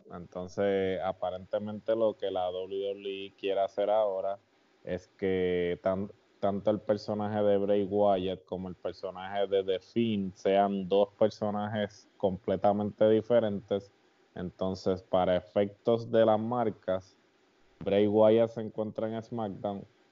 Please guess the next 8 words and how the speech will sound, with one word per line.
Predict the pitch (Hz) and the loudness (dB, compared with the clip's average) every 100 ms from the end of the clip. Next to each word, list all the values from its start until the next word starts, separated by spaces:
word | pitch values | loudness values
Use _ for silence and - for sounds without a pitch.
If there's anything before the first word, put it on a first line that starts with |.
| _ _ _ - | _ _ _ -8
y | 95 | -4
The | 92 90 | -2 -4
Fiend | - 117 123 107 | -2 -2 -2 -4
se | - 92 | -4 -6
encuentra | 90 - 95 - 98 | -6 -6 -6 0 0
en | 92 | 0
Raw. | 92 98 82 - _ _ - 85 | 2 0 0 -8 _ _ -16 -12
Entonces, | 80 - 90 - 98 92 90 87 85 | -6 -4 -4 2 2 4 2 2 0